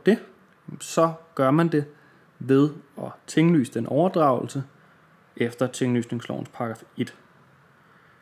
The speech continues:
Hvis man gerne vil overdrage et ejerpantebrev, altså ejerpantebrevet som sådan, så, øh,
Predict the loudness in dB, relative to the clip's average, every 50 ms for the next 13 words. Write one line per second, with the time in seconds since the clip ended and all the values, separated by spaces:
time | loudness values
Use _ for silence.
0 | _ _ _ _ _ 0 2 2 2 2 2 0 0 2 4 4 4 4 4 4
1 | 4 4 4 4 4 2 2 2 0 0 0 -2 -4 -8 -6 -4 -4 -4 -4 -6
2 | -10 -20 -20 _ _ 2 4 4 6 4 2 0 0 0 2 2 0 0 2 2
3 | 2 2 0 -6 -16 -20 _ _ _ _ _ _ _ _ _ _ _ _ _ _
4 | _ _ _ _ _ _ _ _ -20 -20 -20 -20 -10 -4 -2 0 0 0 0 -2
5 | -4 -4 -4 -4 -6 -8 -8 -8 -12 -14 -6 0 2 2 2 2 0 -6 -6 _
6 | _ _ _ _ _ _ _ _ _ _ _ _ _ _ _ _ _ _ -18 -16
7 | -4 0 2 4 4 4 2 0 -2 -2 -2 0 0 0 -2 -4 -4 -8